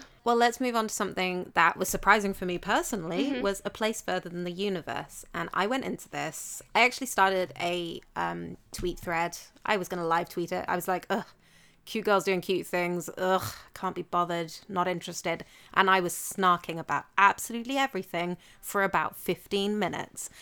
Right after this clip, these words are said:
Speaker 1: And then I completely turned around, and by the end I was saying, "I'm so sorry, this show's amazing." And it hasn't let me down. It is such a strong show.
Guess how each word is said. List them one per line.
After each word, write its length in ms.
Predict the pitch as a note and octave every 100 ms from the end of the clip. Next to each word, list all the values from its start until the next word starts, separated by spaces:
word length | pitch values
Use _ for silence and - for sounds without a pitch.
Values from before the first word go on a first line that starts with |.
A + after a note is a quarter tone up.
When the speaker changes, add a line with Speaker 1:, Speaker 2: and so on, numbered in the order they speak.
| - -
Speaker 1:
And 160 | F3+
then 120 | F3 F3
I 60 |
completely 640 | - E3 - - F3+ E3+
turned 300 | G3 G#3 G3+
around, 240 | G3 E3+ D#3+
and 80 | -
by 140 | D#3+
the 180 | E3 E3
end 180 | D#3+ F3
I 60 |
was 120 | F3 -
saying, 220 | D#3 D#3
"I'm 100 | F3
so 160 | - E3+
sorry, 300 | - E3+ A3+
this 180 | - -
show's 200 | D#3 E3
amazing." 460 | D#3 D3+ E3 A3 - _ _ _ -
And 260 | F3 E3 -
it 160 | F3
hasn't 480 | - - E3+ E3+ - _ -
let 260 | F3 F#3
me 140 | A3+ A3
down. 480 | A3+ G3+ G3 F#3 - -
It 260 | G3 F#3+ -
is 460 | F#3+ F3+ F3 - - -
such 720 | - - - - A3+ - -
a 60 | D#3
strong 600 | - - F#3+ E3+ D#3+ D#3+
show. 500 | - D3+ - -